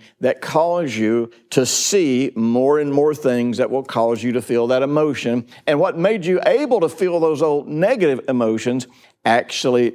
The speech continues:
just begins to die. It just begins to go away.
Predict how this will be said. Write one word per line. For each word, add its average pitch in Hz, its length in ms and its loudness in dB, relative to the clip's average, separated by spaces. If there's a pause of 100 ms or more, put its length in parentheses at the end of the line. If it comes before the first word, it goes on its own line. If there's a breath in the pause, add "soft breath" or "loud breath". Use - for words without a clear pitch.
just 113 540 -2
begins 107 600 -4 (100)
to 107 100 0
die. 98 340 -2 (240 loud breath)
It 104 320 -2
just 110 440 -2
begins 101 380 -2
to 120 80 -6
go 98 240 -2
away. 107 240 -2